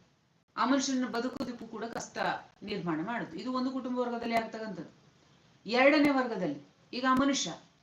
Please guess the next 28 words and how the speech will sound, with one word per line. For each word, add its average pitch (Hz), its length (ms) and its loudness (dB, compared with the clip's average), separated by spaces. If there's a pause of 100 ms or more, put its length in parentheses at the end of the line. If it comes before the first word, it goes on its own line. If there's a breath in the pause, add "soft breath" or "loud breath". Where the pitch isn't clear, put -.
(200)
ಯಾವ್ದೊಂದು 254 460 2
ವೃತ್ತಿ 277 380 -2
ಇತ್ಯಾದಿ 247 540 -4
ವಿಭಾಗಕ್ಕೆ 196 540 -2
ಹೋಗಿದ್ದ. 233 320 -4 (680)
ವೃತ್ತಿ 277 360 0
ಇತ್ಯಾದಿ 285 320 6
ವಿಭಾಗಕ್ಕೆ 254 460 0
ಹೋಗಿದಂತಹ 233 480 0
ಪಕ್ಷದಲ್ಲಿ 214 420 -6
ಅಲ್ಲಿ 226 340 -2 (180)
ಕಲುಷಿತ 277 640 0
ಆತ್ಮಗಳು 247 500 0
ಯಾವ 208 220 2
ದೇಹವನ್ನು 247 360 -4
ಹೊಂದಿರ್ತಾವ, 233 400 -6
ಮೋಸ 226 300 -8
ಮಾಡ್ತಾವ, 226 360 -2
ಭ್ರಷ್ಟಾಚಾರ 233 460 -8
ಮಾಡ್ತಾವ, 226 380 -4 (440 loud breath)
ತೊಂದರೆ 254 300 2
ಕೊಡ್ತಾವ, 240 340 -2
ಕೊಲೆ 233 240 0
ಸುಲಿಗೆ 247 300 -2
ಮಾಡಲು 247 320 0
ಕೂಡ 240 180 -6
ಪ್ರೇರಣೆಯನ್ನ 240 600 -4
ನೀಡ್ತಾವ, 233 440 -2